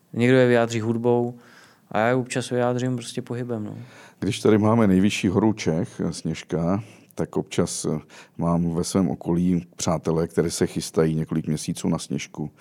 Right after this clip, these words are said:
Speaker 2: Téměř tomu říkají expedice Sněžka. <laughs> Ale ty jsi taky šel, eh, na kole a pěšky na Sněžku. To taky byla nějaká tvoje akce,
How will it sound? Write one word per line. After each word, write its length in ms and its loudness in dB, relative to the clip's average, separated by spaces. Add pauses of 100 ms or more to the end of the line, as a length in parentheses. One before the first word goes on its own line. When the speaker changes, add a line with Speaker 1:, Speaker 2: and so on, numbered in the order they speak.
(280)
Speaker 2:
Téměř 340 4
tomu 140 2
říkají 240 2
expedice 560 -2
Sněžka. 540 -6 (420)
<laughs> 680 -12
Ale 220 2
ty 120 0
jsi 180 2
taky 280 4
šel, 400 6
eh, 40 6 (420)
na 180 6
kole 260 6
a 60 4
pěšky 420 2
na 100 6
Sněžku. 680 2 (1500)
To 120 2
taky 260 2
byla 260 6
nějaká 520 2 (240)
tvoje 440 6 (160)
akce, 540 2